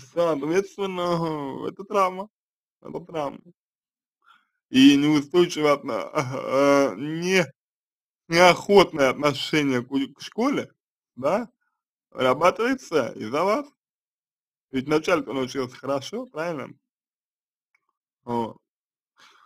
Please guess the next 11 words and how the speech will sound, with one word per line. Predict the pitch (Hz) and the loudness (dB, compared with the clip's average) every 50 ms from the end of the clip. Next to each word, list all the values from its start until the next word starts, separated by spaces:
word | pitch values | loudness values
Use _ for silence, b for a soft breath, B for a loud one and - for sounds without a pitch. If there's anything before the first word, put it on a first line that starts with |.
| b b b b _ | b b b b _
Другой | 156 170 175 170 156 156 175 | 4 6 6 8 8 6 6
момент, | 208 277 339 311 208 151 135 | 6 4 4 4 2 0 -2
почему, | 135 135 131 - 156 175 202 214 196 175 147 - - | -4 -8 -6 -6 -4 -2 0 0 2 0 0 -2 -4
а, | - 135 143 139 143 143 139 139 - _ _ _ - - _ | 0 4 6 8 8 8 6 2 -4 _ _ _ -20 -20 _
у | _ - 156 | _ -4 0
вас | 156 160 160 151 131 - | 2 4 4 4 2 -2
с | |
ребёнком | 147 156 175 196 208 202 - 160 | -6 -8 -6 -6 -6 -6 -6 -6
это | 151 127 | -8 -8
становится | 127 - - - 156 156 156 147 - 170 | -8 -14 -16 -10 -8 -8 -8 -10 -12 -18
проблемой. | 165 165 170 165 160 165 160 151 127 - - - | -10 -6 -6 -6 -4 -4 -6 -6 -6 -8 -12 -18